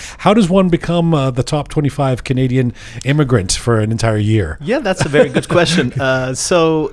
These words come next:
Speaker 2: uh, this is a kind of endeavor that is sponsored by R B C.
Speaker 1: Okay.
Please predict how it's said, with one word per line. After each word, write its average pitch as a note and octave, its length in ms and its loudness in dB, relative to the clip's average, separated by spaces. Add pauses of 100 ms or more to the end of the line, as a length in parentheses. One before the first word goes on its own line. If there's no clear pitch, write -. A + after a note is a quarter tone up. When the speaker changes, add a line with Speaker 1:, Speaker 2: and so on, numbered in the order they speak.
Speaker 2:
uh, D#3 200 -6
this G3 360 2
is F#3+ 340 -2 (240)
a - 80 -12
kind D3 240 -6
of C#3 80 -2
endeavor C3 400 -2
that B2+ 180 -4
is A#2+ 480 -8
sponsored C3+ 600 -4
by A#2 260 -2 (100)
R C3 220 0
B A#2+ 220 -8
C. A2+ 580 -6
Speaker 1:
Okay. G#2 420 -4